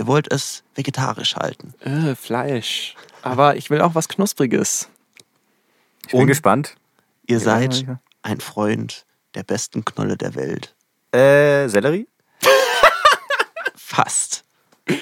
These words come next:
Speaker 2: Was?
Speaker 1: Der guten alten Kartoffel.
Speaker 3: Ah.
Speaker 2: Geil.
Speaker 1: Deswegen das
Speaker 3: Ist das
Speaker 1: Food der
Speaker 3: eine Knolle?
Speaker 1: Woche sind Buttermilchklöße.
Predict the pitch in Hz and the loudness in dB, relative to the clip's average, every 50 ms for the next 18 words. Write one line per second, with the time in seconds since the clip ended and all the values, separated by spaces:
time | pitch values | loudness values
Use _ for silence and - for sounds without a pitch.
0 | - _ - 113 110 - - 226 - - - - _ - 101 101 104 - - 131 | -8 _ -14 -6 -4 -4 -4 -4 -8 -16 -20 -16 _ -6 -6 -6 -4 0 0 2
1 | 151 160 - - 165 156 - - _ - 101 101 101 104 98 - - 107 107 98 | 2 0 0 -2 -2 -2 -2 -2 _ -2 0 2 2 2 0 -2 -4 -4 -2 -2
2 | 101 110 117 _ - - - - - - - - - - - - - - - - | -4 -6 -8 _ -10 -8 -8 -8 -6 -6 -8 -8 -8 -4 -4 -4 -4 -4 -6 -8
3 | - - 135 139 127 120 117 98 87 82 82 82 - _ _ _ _ _ _ _ | 0 2 4 6 6 6 6 4 2 -2 -8 -16 -20 _ _ _ _ _ _ _
4 | _ _ _ _ _ _ - - - - - - - - - - - - 135 139 | _ _ _ _ _ _ -10 -8 -8 -8 -8 -10 -12 -12 -14 -18 -6 -2 0 0
5 | - - 120 113 113 117 123 139 147 143 143 147 143 - - - - - 170 175 | 0 0 2 2 4 4 4 2 2 4 4 4 4 4 0 0 2 2 2 4
6 | - 170 165 139 120 135 151 175 180 196 131 147 - - 285 160 170 - - - | 6 4 6 6 6 6 6 6 6 4 0 -2 0 0 2 4 6 4 4 2
7 | - - - _ 214 - _ - 113 101 101 98 101 107 120 135 156 156 156 151 | -4 -16 -16 _ -18 -20 _ -18 -16 -12 -10 -6 0 4 4 6 6 4 0 -4
8 | - - _ _ _ _ _ _ 113 147 - - - - - 69 58 - - - | -8 -12 _ _ _ _ _ _ 0 0 0 2 0 -2 -2 -2 -2 -4 -4 -6
9 | - - - - - - - - | -6 -8 -10 -8 -6 -6 -8 -8